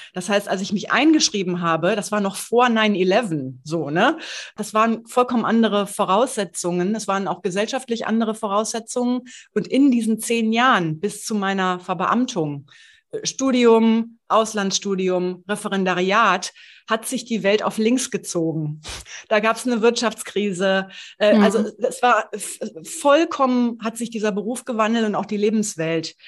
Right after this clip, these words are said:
Speaker 1: Das heißt, ich bin eigentlich auch von anderen, äh, und auch relativ naiven Annahmen über den Lehrberuf ausgegangen. Und er hatte sich in den zehn Jahren dann komplett, äh, gewandelt.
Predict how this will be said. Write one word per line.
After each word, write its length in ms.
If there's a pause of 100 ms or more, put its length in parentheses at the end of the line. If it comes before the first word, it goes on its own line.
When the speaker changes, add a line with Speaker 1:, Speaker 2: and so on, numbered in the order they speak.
(260)
Speaker 1:
Das 120
heißt, 200
ich 100
bin 140
eigentlich 320
auch 100
von 180
anderen, 640
äh, 200
und 160
auch 180
relativ 340
naiven 540
Annahmen 580
über 180
den 140
Lehrberuf 460
ausgegangen. 1080 (260)
Und 180
er 80
hatte 220
sich 200
in 140
den 180
zehn 280
Jahren 280
dann 160
komplett, 560
äh, 160
gewandelt. 720